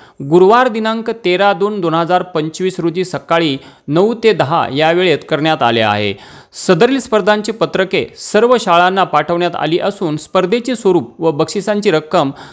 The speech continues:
सदरील पत्रामध्ये नमूद करण्यात आली आहे. तरी या स्पर्धेत जास्तीत जास्त शाळांनी आपला सहभाग नोंदवून सहकार्य करावे असे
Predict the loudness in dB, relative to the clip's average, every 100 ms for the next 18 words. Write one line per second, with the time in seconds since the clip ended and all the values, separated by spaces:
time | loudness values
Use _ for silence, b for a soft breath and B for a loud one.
0 | B -4 0 2 2 0 0 2 2 2
1 | 0 0 0 0 -2 -2 -2 0 0 0
2 | -2 -4 -10 _ _ -2 0 2 2 0
3 | -4 0 -2 0 0 -2 -4 0 0 0
4 | -4 0 2 2 0 -4 -6 B B -2
5 | 0 -2 -2 -2 0 2 2 0 2 0
6 | 0 -2 -2 0 0 0 0 0 0 0
7 | -2 -2 -2